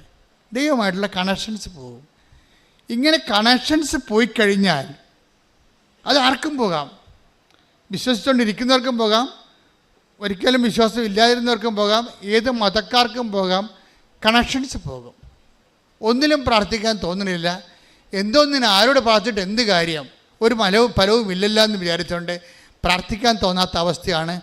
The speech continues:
കണക്ഷൻസ് പോവുക എന്ന് പറയുന്നത്. ശാന്തകുമാരി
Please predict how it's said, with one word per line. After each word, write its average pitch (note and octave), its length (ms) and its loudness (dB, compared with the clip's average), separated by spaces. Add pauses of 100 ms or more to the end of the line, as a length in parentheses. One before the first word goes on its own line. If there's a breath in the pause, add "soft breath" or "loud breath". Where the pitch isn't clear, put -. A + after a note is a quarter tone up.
(440 soft breath)
കണക്ഷൻസ് G#3+ 680 -2
പോവുക E3+ 220 -8 (100)
എന്ന് D#3+ 180 -6
പറയുന്നത്. C#3 360 -10 (500 soft breath)
ശാന്തകുമാരി C4 520 2